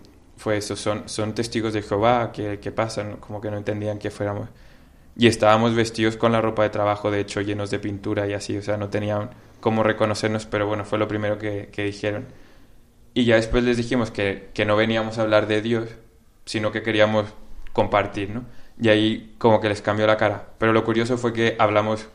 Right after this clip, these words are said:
una hora de Dios porque ellos nos preguntaron miles de cosas. Son evangélicos y querían saber sobre la Virgen, eh, y muchas otras cosas. De hecho, uno me preguntó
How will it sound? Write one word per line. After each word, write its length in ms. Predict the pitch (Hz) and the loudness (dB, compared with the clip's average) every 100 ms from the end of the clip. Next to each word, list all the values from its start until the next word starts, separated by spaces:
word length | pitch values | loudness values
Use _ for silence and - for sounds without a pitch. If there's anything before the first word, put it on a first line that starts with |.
| - | 0
una 220 | 113 110 | 4 4
hora 160 | 110 107 | 6 4
de 120 | 107 | 2
Dios 240 | 110 113 | 0 -2
porque 300 | - 107 107 | -2 -2 -2
ellos 180 | 104 107 | -4 -4
nos 160 | 107 - | -6 -4
preguntaron 560 | 107 104 104 107 107 - - - - | -4 -2 0 0 -2 -8 -16 -18 0
miles 380 | 120 117 110 | 4 6 6
de 140 | 107 101 | 2 -4
cosas. 320 | 110 - 98 - - - - - | -6 -6 -10 -14 -20 -20 -20 -8
Son 220 | - 113 | -2 0
evangélicos 720 | 110 107 - 123 117 - 107 | 2 0 0 -2 -2 -4 -4
y 60 | 104 | -4
querían 300 | 101 101 101 | -2 0 -2
saber 320 | 98 107 104 | 0 0 0
sobre 260 | 101 104 107 | -2 -2 0
la 100 | 101 | 0
Virgen, 540 | 113 123 - 113 113 - - - - - | 0 -2 -2 -4 -4 -8 -18 -20 -6 0
eh, 460 | 110 104 101 101 - - - - - - | 2 2 -2 -4 -12 -18 -20 -20 -20 -6
y 200 | 117 107 | -2 0
muchas 420 | 107 107 - 101 | -2 -2 -4 -6
otras 240 | 110 107 - | -4 -4 -4
cosas. 260 | 110 110 | -4 -2
De 80 | 107 | -4
hecho, 280 | 104 - 110 | -4 -2 -2
uno 200 | 110 110 | 0 -2
me 120 | 110 | -2
preguntó 640 | 107 110 110 110 117 117 | -4 -4 -4 -2 -4 -4